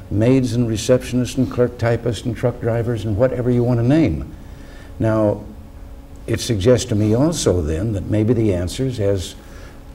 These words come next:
the demography changes in our country, maybe some of the answer is simply help people move, a redistribution program. And this is part of our program also, is not only job training, but if it's an area that,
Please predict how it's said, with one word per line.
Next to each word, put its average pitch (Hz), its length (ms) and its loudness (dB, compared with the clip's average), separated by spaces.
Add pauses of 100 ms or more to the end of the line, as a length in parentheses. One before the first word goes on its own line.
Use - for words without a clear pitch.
the 90 260 0
demography 98 680 2
changes 120 460 4
in 92 100 0
our 90 140 -2
country, 98 380 -2
maybe 110 320 0
some 117 220 0
of 110 80 0
the 107 120 2
answer 120 320 -2
is 107 120 -4
simply 110 480 0 (460)
help 127 320 0
people 117 340 -2 (200)
move, 143 480 2 (840)
a 85 40 -4
redistribution 127 760 2
program. 73 500 -4 (580)
And 95 240 0 (140)
this 131 240 2
is 139 80 -2
part 95 260 0
of 90 120 -2
our 92 120 -2
program 98 480 0
also, 110 480 -2
is - 220 -8
not 95 220 -4
only 104 160 0
job 92 340 0
training, 131 360 0
but 92 120 0
if 90 140 -2
it's - 140 -6
an 95 120 -6
area 123 400 4
that, 107 140 4